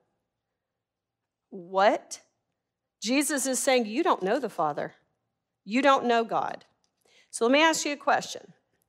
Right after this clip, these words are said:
Is it possible to know God without knowing Jesus? I want to review with you a little bit. Okay, John five twenty-three is the first verse I'm gonna read.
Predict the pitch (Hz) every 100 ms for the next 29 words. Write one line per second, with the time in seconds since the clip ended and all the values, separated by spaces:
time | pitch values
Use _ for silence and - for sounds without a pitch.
0 | _ _ - 214 254 302 349 - - 370
1 | 381 254 202 175 196 277 _ _ _ _
2 | _ _ _ - 262 247 226 247 269 302
3 | 233 185 247 - _ _ _ _ _ _
4 | _ _ _ _ - 226 226 - 240 240
5 | 285 - - - - 214 220 214 202 202
6 | 196 - 190 185 160 - - - - _
7 | _ _ _ - - 285 370 359 277 214
8 | 226 196 170 - - - 185 185 - -
9 | - - _ _ _ _ _ _ _ 233
10 | 254 339 - 214 226 240 247 247 240 233
11 | 269 - 294 262 254 247 214 196 180 -
12 | _ _ _ _ _ - 202 - 208 233
13 | 233 233 233 233 233 226 220 214 196 165